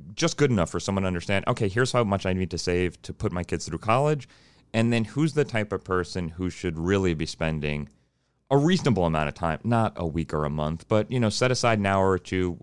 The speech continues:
on their own or with their spouse to get a few data points to, to help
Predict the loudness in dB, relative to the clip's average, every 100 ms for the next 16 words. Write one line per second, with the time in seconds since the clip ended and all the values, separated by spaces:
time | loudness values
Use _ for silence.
0 | _ -2 0 2 2 2 0 -2 -2 -4
1 | -2 -2 -2 -2 -2 0 0 -2 0 0
2 | 0 -2 -6 -4 -4 -4 -10 _ -4 -4
3 | -4 -8 -8 -6 0 0 -2